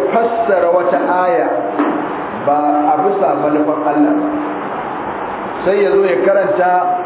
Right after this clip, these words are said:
Allah maɗaukacin sarki ya ce, "Ar-Rahmanu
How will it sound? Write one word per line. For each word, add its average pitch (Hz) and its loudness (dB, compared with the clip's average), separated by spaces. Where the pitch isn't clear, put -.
Allah 185 2
maɗaukacin 180 2
sarki 185 2
ya 190 4
ce, 185 4
"Ar-Rahmanu 151 2